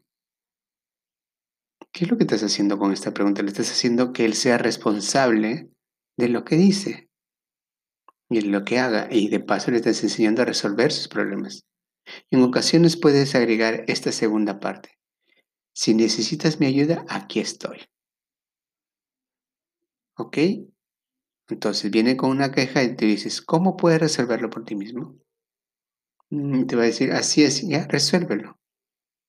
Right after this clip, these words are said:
Y si necesitas mi ayuda, aquí estoy, pero que lo intente".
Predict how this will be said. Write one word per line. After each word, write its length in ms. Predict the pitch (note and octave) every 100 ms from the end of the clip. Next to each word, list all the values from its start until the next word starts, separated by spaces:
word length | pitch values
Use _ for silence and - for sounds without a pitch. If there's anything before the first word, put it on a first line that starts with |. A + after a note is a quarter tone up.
| _ _ _
Y 60 | -
si 140 | -
necesitas 500 | A2 G#2+ C#3 C3 D3
mi 80 | D3+
ayuda, 360 | D3+ B2+ C#3 -
aquí 240 | B2 -
estoy, 340 | - - - -
pero 260 | G#2 -
que 100 | -
lo 80 | G2
intente". 640 | G2 F#2+ G2+ F#2+ F#2+ -